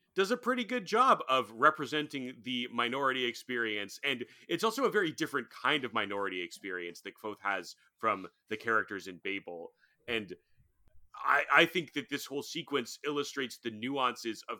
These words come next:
Kvothe's position as a minority in a really compelling and, and, uh,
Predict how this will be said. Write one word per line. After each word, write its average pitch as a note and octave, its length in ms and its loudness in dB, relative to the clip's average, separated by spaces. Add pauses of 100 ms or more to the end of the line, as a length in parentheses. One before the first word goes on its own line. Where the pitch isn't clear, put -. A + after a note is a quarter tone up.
(120)
Kvothe's - 420 -6 (640)
position B2+ 480 -4
as A2+ 140 -2
a A#2 60 -2
minority G#2+ 760 -2 (500)
in C3 120 0
a B2 60 2
really A#2 360 -2
compelling A#2+ 640 -4
and, G2 140 -6 (140)
and, G2+ 180 -8 (320)
uh, G2 200 -4